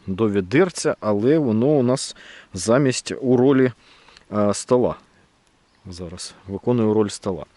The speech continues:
Тому карасик у нас піде трохи там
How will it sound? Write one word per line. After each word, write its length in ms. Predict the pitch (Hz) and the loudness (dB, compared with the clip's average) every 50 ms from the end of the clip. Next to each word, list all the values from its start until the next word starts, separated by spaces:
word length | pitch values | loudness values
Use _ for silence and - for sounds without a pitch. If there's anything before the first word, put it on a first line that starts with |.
| - - - - - - - _ - | -20 -20 -20 -20 -20 -20 -20 _ -6
Тому 220 | - 117 123 117 | -4 -2 -2 -2
карасик 520 | - - 107 101 104 95 - - 92 - - | -2 -2 -2 -2 -2 -2 -4 -8 -12 -10 -8
у 40 | 92 | -6
нас 360 | 95 98 101 - - - - _ _ _ _ - | -6 -6 -6 -8 -12 -16 -18 _ _ _ _ -10
піде 240 | - 107 92 92 90 - _ _ | -8 -8 -8 -8 -12 -16 _ _
трохи 360 | - - - 110 101 - - 98 | -14 -6 -4 -4 -4 -4 -6 -10
там 220 | - 104 101 95 | -8 -8 -8 -8